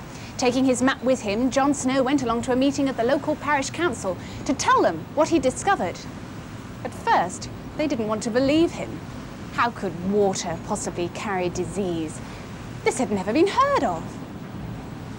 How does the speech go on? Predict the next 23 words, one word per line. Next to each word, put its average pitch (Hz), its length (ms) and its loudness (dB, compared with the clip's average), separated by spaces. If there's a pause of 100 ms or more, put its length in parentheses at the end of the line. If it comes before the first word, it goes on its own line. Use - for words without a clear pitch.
(140)
But 285 80 2
in 381 180 8
the 370 180 8
end, 190 460 0 (460)
the 247 60 0
parish 427 360 2
council 247 420 -2
listened 254 400 0
to 190 60 -8
his 185 240 -4
argument 185 420 0 (600)
and 302 100 6
agreed 415 340 4
to 415 120 2
remove 320 380 6
the - 80 4
handle 320 440 4
of 175 140 -4
the 190 80 -2
pump 190 300 -4
so - 140 0
that 247 200 0
people 302 320 2